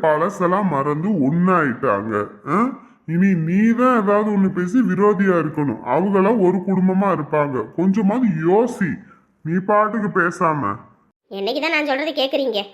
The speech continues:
Speaker 2: நமக்கு ஒரு காப்பி தண்ணி வச்சு கொடுக்க கூட முடியாது. இன்னைக்கு அவங்க ஆத்தா வந்திருக்காங்களாம், அதனால ஓடுறா, ஒடியாடுறா, அதை செய்யணும், இதை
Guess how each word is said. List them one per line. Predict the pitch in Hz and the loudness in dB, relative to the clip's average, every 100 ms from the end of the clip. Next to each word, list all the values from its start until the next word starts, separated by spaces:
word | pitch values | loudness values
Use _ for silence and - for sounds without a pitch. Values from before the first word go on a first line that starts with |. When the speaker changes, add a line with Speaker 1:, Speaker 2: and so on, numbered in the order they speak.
| _ - | _ -6
Speaker 2:
நமக்கு | 233 262 254 359 359 | -4 -2 -2 -2 0
ஒரு | 294 269 | -2 0
காப்பி | 294 370 | -2 -2
தண்ணி | 381 339 | -2 -2
வச்சு | 294 | -4
கொடுக்க | 311 302 | -8 -4
கூட | 330 403 | -2 0
முடியாது. | 311 330 285 254 | 0 0 -2 -4
இன்னைக்கு | 285 320 | -4 -4
அவங்க | 302 277 | -2 0
ஆத்தா | 311 381 320 | 0 -2 -2
வந்திருக்காங்களாம், | 302 330 320 302 320 494 523 - 214 | -4 -2 -2 0 0 -2 -4 -10 -6
அதனால | 262 254 269 202 233 | -2 0 0 0 0
ஓடுறா, | 294 359 466 523 427 | 0 0 0 0 0
ஒடியாடுறா, | 427 453 480 494 | 0 2 2 0
அதை | 453 466 | 0 -2
செய்யணும், | 466 466 480 | 0 0 0
இதை | 466 | -2